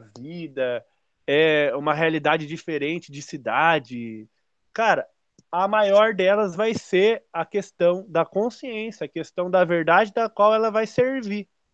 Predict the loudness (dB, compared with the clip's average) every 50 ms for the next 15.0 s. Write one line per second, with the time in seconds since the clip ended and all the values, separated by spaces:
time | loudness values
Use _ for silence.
0 | _ _ _ _ _ -2 0 0 2 4 4 6 6 4 4 4 2 2 0 -4
1 | -8 -10 -4 _ 2 4 4 4 4 2 0 -4 -4 -2 -2 0 0 2 6 8
2 | 8 8 8 6 4 0 -2 -2 -2 -4 -6 -8 -10 -10 -8 -2 2 4 4 4
3 | 4 2 -2 -4 -8 -12 -20 _ _ _ _ _ _ _ _ _ _ -2 0 0
4 | 0 0 -2 -4 -4 -6 -6 -6 -4 -2 0 2 2 2 2 2 2 4 4 2
5 | 2 2 2 0 2 2 2 2 2 2 2 2 0 0 -2 -4 _ _ _ _
6 | _ _ _ _ _ _ _ _ -8 -8 -4 -2 -2 -2 -2 _ -6 -4 -2 -2
7 | -2 -2 -6 -8 -10 -8 -8 -8 -8 -10 _ _ _ _ -4 -2 0 0 0 -2
8 | -4 0 4 4 4 4 4 2 2 0 0 -2 -2 0 0 -2 -4 -8 -10 -8
9 | -6 -4 -2 0 -2 -2 -2 -2 -2 0 0 -2 -2 -4 -6 -10 -12 -2 2 4
10 | 4 4 4 2 2 2 0 0 0 -2 -2 -2 -2 -2 -4 -4 _ _ _ _
11 | _ _ _ _ -2 4 6 8 8 8 6 6 4 4 4 4 2 2 0 0
12 | -2 0 2 2 4 6 4 4 4 4 6 6 8 8 8 6 4 4 4 4
13 | 4 2 0 -4 -6 -10 -10 -4 -2 0 0 0 -2 -6 -10 -12 -12 -12 -12 -10
14 | -8 -8 -6 -6 -6 -6 -6 -8 -10 -8 -8 -8 -6 -6 -6 -8 -8 -10 -14 -20